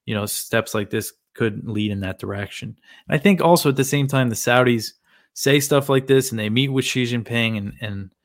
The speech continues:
say all these nice <laughs> things about him, kind of to play off the U S and say, "See, you gotta give us what we want." Um, so that's the cost of having a dollar backed by, uh, you know, not backed by gold or anything.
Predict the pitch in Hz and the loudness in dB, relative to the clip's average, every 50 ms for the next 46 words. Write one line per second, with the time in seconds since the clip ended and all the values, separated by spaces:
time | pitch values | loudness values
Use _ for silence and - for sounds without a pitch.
0 | _ _ _ _ _ _ _ _ _ - - 123 123 123 117 117 117 117 107 104 | _ _ _ _ _ _ _ _ _ -2 2 4 6 6 4 4 2 -2 -2 -2
1 | 117 110 110 104 - - 120 113 123 - - 127 123 117 117 113 107 107 107 107 | -2 -2 -2 -2 -4 -6 -6 -6 -6 -6 -4 -4 -2 2 2 2 2 2 -2 -4
2 | 110 - - - 139 143 160 156 135 139 - 110 - - - 117 117 113 110 107 | -8 -12 -10 -2 0 2 2 2 0 -2 -6 -8 -6 -2 0 2 4 4 4 2
3 | 107 101 - - - - 110 107 101 104 104 104 101 101 98 98 - - 101 98 | 2 0 -4 -10 -18 -12 -10 -8 -4 -2 -2 0 0 0 -2 -4 -6 -10 -10 -12
4 | - - 98 101 104 - - - 117 113 113 117 117 - 104 113 107 101 98 98 | -10 -10 -10 -10 -10 -12 -10 -8 -6 -6 -6 -8 -10 -6 -6 -6 -6 -4 -6 -8
5 | 101 98 98 98 - - 107 107 - 110 107 104 98 95 95 101 - _ _ _ | -8 -10 -10 -12 -12 -10 -10 -12 -10 -14 -14 -14 -12 -14 -14 -16 -16 _ _ _
6 | _ _ _ _ _ _ _ _ _ _ 95 98 98 98 98 98 104 110 _ _ | _ _ _ _ _ _ _ _ _ _ -12 -12 -10 -10 -12 -14 -18 _ _ _
7 | _ _ _ _ _ _ _ _ _ _ _ _ _ _ _ _ - - - - | _ _ _ _ _ _ _ _ _ _ _ _ _ _ _ _ -14 -14 -12 -12
8 | 98 104 104 107 113 _ _ _ _ _ _ _ _ _ _ _ _ - 113 - | -12 -12 -14 -14 -16 _ _ _ _ _ _ _ _ _ _ _ _ -12 -12 -8
9 | - 117 - - 107 107 104 - - 98 - 107 104 98 101 98 98 90 101 98 | -10 -10 -4 -2 -2 -2 -2 -4 -8 -8 -6 -6 -6 -6 -6 -8 -8 -8 -8 -6
10 | 98 98 101 98 92 - 95 95 - _ - 110 95 92 95 95 - _ _ _ | -6 -6 -6 -6 -6 -8 -10 -10 -12 _ -10 -10 -10 -8 -12 -12 -14 _ _ _
11 | _ _ _ _ _ _ _ _ _ _ _ - 104 98 101 104 - - 120 107 | _ _ _ _ _ _ _ _ _ _ _ -6 -4 -4 -4 -4 -6 -6 -8 -6
12 | 98 87 - - _ - 117 107 104 104 - - 107 104 - - 98 95 90 95 | -6 -8 -10 -12 _ -4 -2 0 -2 0 -2 -2 -4 -4 -4 -6 -8 -8 -6 -6
13 | 98 104 107 101 101 98 101 101 95 - - 107 101 98 95 | -6 -6 -6 -6 -6 -6 -6 -8 -10 -10 -10 -10 -10 -12 -14